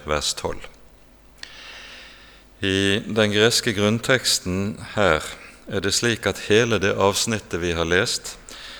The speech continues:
fra vers tre til og med vers tolv utgjør en sammenhengende setning.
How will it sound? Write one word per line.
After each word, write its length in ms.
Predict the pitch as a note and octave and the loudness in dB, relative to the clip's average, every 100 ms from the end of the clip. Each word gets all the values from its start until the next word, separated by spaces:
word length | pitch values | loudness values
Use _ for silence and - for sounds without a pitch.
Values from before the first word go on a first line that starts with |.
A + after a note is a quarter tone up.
| - - | -20 -16
fra 340 | - A2+ F#2+ E2+ | -2 4 4 4
vers 400 | F2+ F2 - - - | 2 2 -2 -4 -8
tre 420 | - G2+ G2 A#2+ B2 - | -2 2 2 2 -2 -6
til 240 | A2 G2 | -2 -2
og 80 | F#2 | 0
med 160 | F2+ D#2+ | 0 2
vers 220 | E2 - | 0 -2
tolv 360 | - G#2 A#2+ C#3 - - - - - | 0 0 0 -6 -14 -18 -18 -14 -4
utgjør 560 | G#2+ - - F2+ F2+ - F#2+ | -4 -2 0 2 2 2 2
en 180 | G#2+ B2 C3 A#2+ - | 2 0 -6 -10 -2
sammenhengende 1000 | - B2 G#2 E2+ D2+ E2+ D#2+ D#2+ D#2 D#2 | 2 2 2 -2 -4 -4 -4 -4 -6 -4
setning. 640 | - F2 E2+ - D#2+ E2 | 0 0 0 -6 -8 -8